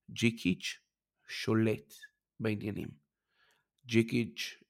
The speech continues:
שולט בכל פיפס, אלחנן ואני אמרנו את זה לא פעם. ג'-, הוא שולט בכל פיפס שקורה, מכל בחינה אפשרית,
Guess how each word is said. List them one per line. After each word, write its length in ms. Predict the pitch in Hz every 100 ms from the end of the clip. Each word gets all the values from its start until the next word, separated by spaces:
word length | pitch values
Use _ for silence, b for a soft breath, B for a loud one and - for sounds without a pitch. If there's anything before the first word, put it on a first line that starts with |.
| -
שולט 340 | - 117 110
בכל 280 | 110 - 127
פיפס, 280 | 135 143 - 113 98 -
אלחנן 580 | 110 113 110 113 117 120
ואני 300 | 117 110 110
אמרנו 300 | 110 107 110
את 100 | 107
זה 120 | 110
לא 120 | 107 107
פעם. 180 | 90 - - b b b b b b _ _ _ _ _ -
ג'-, 320 | - - - - - _
הוא 140 | 131
שולט 500 | 120 - 120 156 175 -
בכל 440 | 131 117 - 160 190 -
פיפס 340 | 139 143 -
שקורה, 580 | - 117 - 110 110 131 190 - _ _ _ _ _
מכל 360 | - 117 - -
בחינה 360 | - - 127 113
אפשרית, 580 | 113 - 113 - -